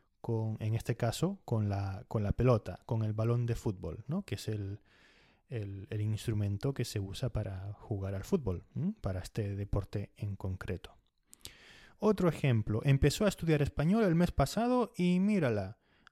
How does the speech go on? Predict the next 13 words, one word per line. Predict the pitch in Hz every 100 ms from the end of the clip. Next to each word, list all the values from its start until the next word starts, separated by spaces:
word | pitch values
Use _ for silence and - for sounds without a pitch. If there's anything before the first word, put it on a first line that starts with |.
| -
hablando | 127 147 190 185 151
por | 180 175
teléfono | 156 202 - 202 208 - _
con | - 143
una | 165 165
nativa | 156 170 156
española | - 160 180 220 240 - - - -
como | - 156 151
quien | 160 160
no | 185 190
quiere | 208 233
la | 254
cosa, | 185 226 - 131 104